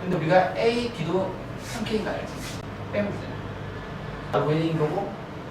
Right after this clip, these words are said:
안 보이면 숨어 있는 거 찾아야지. 얘가 나가 닮은데 얘만 닮으면 알게 되거든요. 그래서 결국은 에이에프라고 하는 게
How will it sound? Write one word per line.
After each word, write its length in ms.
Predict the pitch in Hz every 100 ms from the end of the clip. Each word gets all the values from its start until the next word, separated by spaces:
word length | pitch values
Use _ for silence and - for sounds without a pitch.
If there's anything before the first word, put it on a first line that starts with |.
| - - -
안 200 | 131 135
보이면 420 | 160 180 196 190
숨어 280 | - 214 208
있는 160 | 151
거 60 | -
찾아야지. 420 | - - - - - - - - - - - 123
얘가 460 | 139 - - 156 - 110 104 - - - - - - - - - - -
나가 220 | - 127
닮은데 500 | 120 120 123 127 117
얘만 200 | 160 190
닮으면 340 | 170 160 156 -
알게 160 | -
되거든요. 380 | - 151 - - - - - - - - - - - - -
그래서 180 | 143 135
결국은 380 | 139 - 208 - - - - - - - -
에이에프라고 520 | 202 208 214 - 175 165
하는 200 | 147 147
게 180 | 180